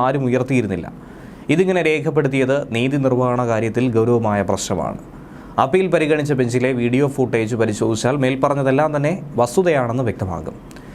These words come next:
കേസിൻ്റെ കാര്യത്തിൽ കോടതി കാണിച്ച നീതീകരിക്കാനാവാത്ത ധൃതി ശ്രദ്ധിക്കപ്പെടേണ്ടതാണ്. അക്രമത്തിൻ്റെ ഇരയെന്ന നിലയിൽ, അതിനാൽ തന്നെ എനിക്ക് നീതി ലഭിച്ചില്ല. വധശ്രമത്തിന് ഇരയായിട്ടുള്ള ആളെന്ന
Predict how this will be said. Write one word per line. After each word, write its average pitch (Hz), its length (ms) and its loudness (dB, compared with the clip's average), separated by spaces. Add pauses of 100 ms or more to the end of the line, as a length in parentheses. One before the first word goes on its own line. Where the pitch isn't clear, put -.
(180)
കേസിൻ്റെ 175 400 2
കാര്യത്തിൽ 147 300 2 (120)
കോടതി 147 360 2
കാണിച്ച 131 300 0 (260)
നീതീകരിക്കാനാവാത്ത 131 960 2 (100)
ധൃതി 120 260 2 (220)
ശ്രദ്ധിക്കപ്പെടേണ്ടതാണ്. 95 880 -2 (640)
അക്രമത്തിൻ്റെ 151 560 0
ഇരയെന്ന 147 380 2
നിലയിൽ, 123 280 2 (720)
അതിനാൽ 170 320 2
തന്നെ 165 240 2
എനിക്ക് 156 260 0
നീതി 147 240 4
ലഭിച്ചില്ല. 110 380 -2 (600)
വധശ്രമത്തിന് 151 640 2
ഇരയായിട്ടുള്ള 147 440 4 (100)
ആളെന്ന 135 220 0